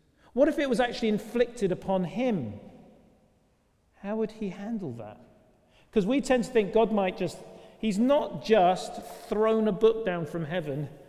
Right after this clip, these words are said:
and said, "Go on, learn about me." He's actually confronted evil.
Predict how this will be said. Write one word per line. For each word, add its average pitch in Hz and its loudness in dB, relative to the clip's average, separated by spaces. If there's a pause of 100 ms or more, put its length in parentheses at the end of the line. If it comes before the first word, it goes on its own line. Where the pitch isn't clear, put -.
(640)
and 143 -10
said, 156 -4
"Go 170 2
on, 143 -2
learn 160 0
about 123 -8
me." 104 -14 (2500)
He's 202 -4
actually 170 -4 (560)
confronted 175 -6 (1160)
evil. 117 -6